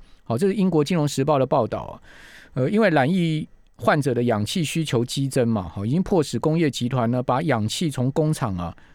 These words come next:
哦，要输送到医院去。呃，这家公司的董事长就说了，这个公司的钢铁产出已经削减将近十分之一哦，这是削减量很大。他说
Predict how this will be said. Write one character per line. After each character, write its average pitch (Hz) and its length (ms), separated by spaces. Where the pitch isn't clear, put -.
哦， 127 180
要 160 140
输 160 200
送 151 200
到 139 160
医 139 100
院 135 240
去。 - 260
呃， 147 320
这 208 100
家 190 140
公 185 180
司 185 80
的 170 80
董 135 180
事 175 140
长 131 160
就 156 260
说 143 320
了， 110 180
这 - 140
个 147 40
公 185 200
司 180 160
的 170 80
钢 170 200
铁 147 160
产 131 220
出 139 160
已 120 40
经 135 120
削 160 300
减 104 240
将 160 260
近 160 160
十 123 280
分 147 180
之 139 140
一 131 200
哦， 120 80
这 160 120
是 139 80
削 147 200
减 127 160
量 123 140
很 127 140
大。 110 260
他 120 80
说 208 180